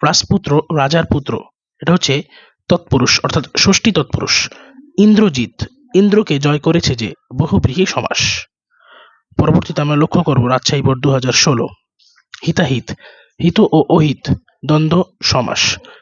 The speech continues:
চিরস্থায়ী, চিরকাল ব্যাপিয়া স্থায়ী দ্বিতীয়া তৎপুরুষ। দ্বীপ, দুদিকে অপ-, জল যার, অর্থাৎ দুদিকে জল যার, এটা হচ্ছে, আহ, বহুব্রীহি। পঙ্কজ, পঙ্কে জন্মে যা উপপদ তৎপুরুষ।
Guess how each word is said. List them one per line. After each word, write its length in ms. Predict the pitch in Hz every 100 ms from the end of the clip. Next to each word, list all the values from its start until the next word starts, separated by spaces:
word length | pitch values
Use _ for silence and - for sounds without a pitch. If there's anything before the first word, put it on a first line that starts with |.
| -
চিরস্থায়ী, 600 | - 156 165 - 139 135
চিরকাল 440 | 143 165 165 151 143
ব্যাপিয়া 360 | 143 - 156 156
স্থায়ী 340 | 131 - 120 90 -
দ্বিতীয়া 420 | 156 160 170 170
তৎপুরুষ। 720 | 170 143 - - - - - - - _ - 127
দ্বীপ, 200 | 175 131 - 139
দুদিকে 500 | 165 170 185 196 214 226 _ _
অপ-, 300 | 156 160 - - _ _ _ _ _ _ 151
জল 280 | 175 165 165
যার, 200 | 131 117
অর্থাৎ 220 | - 151
দুদিকে 360 | 165 180 190
জল 220 | 160 143 139
যার, 160 | 123 - - - - - -
এটা 100 | 160
হচ্ছে, 260 | 175 156 180 - _ _
আহ, 420 | 135 135 135 131 143
বহুব্রীহি। 480 | 175 - 127 113 - _ _ 165
পঙ্কজ, 420 | 180 - 101 - -
পঙ্কে 320 | 156 160 160
জন্মে 340 | 139 131 131
যা 240 | 123 110 143 -
উপপদ 400 | 165 - 165 165
তৎপুরুষ। 600 | 131 - 95 - -